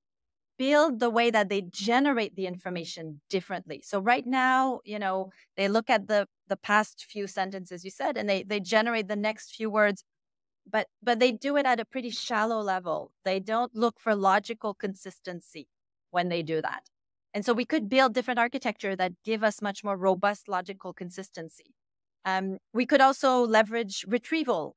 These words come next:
engines, for example. So if you take just a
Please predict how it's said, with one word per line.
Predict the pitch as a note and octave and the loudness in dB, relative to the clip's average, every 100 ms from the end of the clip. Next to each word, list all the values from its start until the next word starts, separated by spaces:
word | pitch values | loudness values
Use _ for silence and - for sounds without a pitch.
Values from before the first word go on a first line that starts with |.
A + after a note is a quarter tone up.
| _ | _
engines, | E3 E3+ E3+ D3+ - | -10 -8 -8 -10 -10
for | - | -12
example. | D#3 F3+ D#3 - | -10 -8 -10 -10
So | - - - _ _ _ _ | 2 4 4 _ _ _ _
if | - - | 0 2
you | D4 | 0
take | - F4 E4+ | -2 -4 -4
just | E4 | -8
a | D#4+ | -10